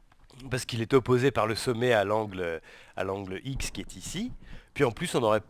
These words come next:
même pu le voir comme ça, hein. Ici, les deux angles que j'ai dessinés en vert sont des angles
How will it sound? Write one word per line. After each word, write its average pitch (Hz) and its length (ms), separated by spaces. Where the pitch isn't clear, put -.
même 139 260
pu 147 140
le 123 80
voir 120 280
comme 95 180
ça, 156 260
hein. 104 260
Ici, 120 240
les 127 100
deux 135 280
angles 131 320
que 117 120
j'ai 110 120
dessinés 107 340
en 90 120
vert 131 220
sont 110 180
des 95 180
angles 101 160